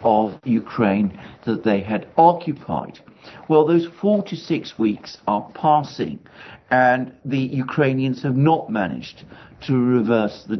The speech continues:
direction of events. More seriously for Ukraine, the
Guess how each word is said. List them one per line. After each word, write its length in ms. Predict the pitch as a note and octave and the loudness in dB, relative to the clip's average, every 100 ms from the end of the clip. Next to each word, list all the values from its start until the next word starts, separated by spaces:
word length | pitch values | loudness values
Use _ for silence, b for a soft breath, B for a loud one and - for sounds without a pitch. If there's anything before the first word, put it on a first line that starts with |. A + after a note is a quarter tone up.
| A2 | 0
direction 520 | G#2+ G#2 F2+ - F#2 D#2 - - | 2 2 0 -6 -8 -8 -8 -2
of 60 | G2+ G#2 G#2+ | 0 0 0
events. 420 | A2+ G2 E2+ - - - - B B B B B | 0 0 -4 -10 -20 -20 -20 B B B B B
More 420 | C#3+ D3+ G#3 G#3 F#3+ - - - | 2 6 8 8 6 2 -12 -4
seriously 540 | A3+ A#3+ A#3+ F3+ - B2 - | 2 4 4 2 -2 -6 -4
for 80 | |
Ukraine, 680 | G#2 G#2+ - - G3+ B3 C4+ - B B B | -4 -4 -6 2 4 4 2 -4 B B B
the 100 | - | -2